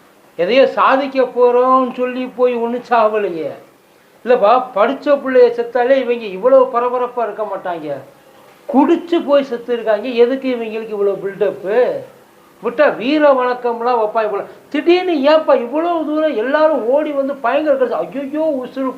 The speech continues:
போயிடுச்சு." குடிக்கிற தண்ணியில எதையாச்சும் கலந்து விட்டு குடிச்சு செத்து போயிட்டாங்களா, இல்ல ஏமாத்தி எதையாச்சும் கொண்டாந்து அவங்க வாயில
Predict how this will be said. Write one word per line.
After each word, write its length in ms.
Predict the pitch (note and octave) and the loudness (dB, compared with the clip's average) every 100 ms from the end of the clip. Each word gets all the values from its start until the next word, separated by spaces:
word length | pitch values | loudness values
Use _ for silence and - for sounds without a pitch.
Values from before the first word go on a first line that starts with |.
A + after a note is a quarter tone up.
| B3 | -2
போயிடுச்சு." 540 | A#3 A3+ F#3+ - G#3+ C3 - - - _ - - _ - - - - - - - - | -2 -4 -12 -8 -8 -6 -12 -16 -20 _ -20 -20 _ -20 -20 -20 -20 -20 -20 -20 -4
குடிக்கிற 380 | D4 D#4+ D4+ C#4 | 0 0 2 2
தண்ணியில 380 | B3+ B3+ B3 A#3 | 0 -2 -2 -2
எதையாச்சும் 500 | A3+ A#3 B3+ B3 - | 0 0 -2 -4 -2
கலந்து 400 | A3 B3 A#3+ A#3 | -2 0 -2 -6
விட்டு 600 | A3+ - C4+ B3+ G#3 - A#3+ | -6 0 4 4 4 -4 -6
குடிச்சு 320 | B3+ C4 B3+ | -6 -8 -8
செத்து 260 | A3 G#3+ | -8 -8
போயிட்டாங்களா, 880 | - G3 F#3 E3+ C#3+ C3 C3+ G3+ F#3 C3 - - - - _ _ _ _ _ _ _ - | -6 -6 -4 -6 -6 -8 -2 0 0 -2 -12 -20 -20 -20 _ _ _ _ _ _ _ -4
இல்ல 180 | B3 | 0
ஏமாத்தி 540 | G3+ G#3 D4 D4 C#4+ C4+ | 2 2 2 2 0 0
எதையாச்சும் 520 | C4 A#3+ A#3+ B3 B3+ | 0 2 2 0 -2
கொண்டாந்து 280 | A#3+ A#3+ A#3+ | 0 0 2
அவங்க 280 | A3+ G#3+ F#3+ | 0 0 0
வாயில 360 | G#3 A#3+ A#3 | 2 4 2